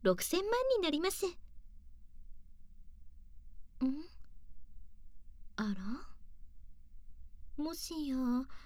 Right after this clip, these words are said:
お金がない？あ、まあ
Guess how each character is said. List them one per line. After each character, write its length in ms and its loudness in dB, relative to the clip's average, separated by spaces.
お 140 4
金 460 -2
が 360 -4
な 200 0
い？ 100 0
あ、 40 -2
ま 280 4
あ 20 2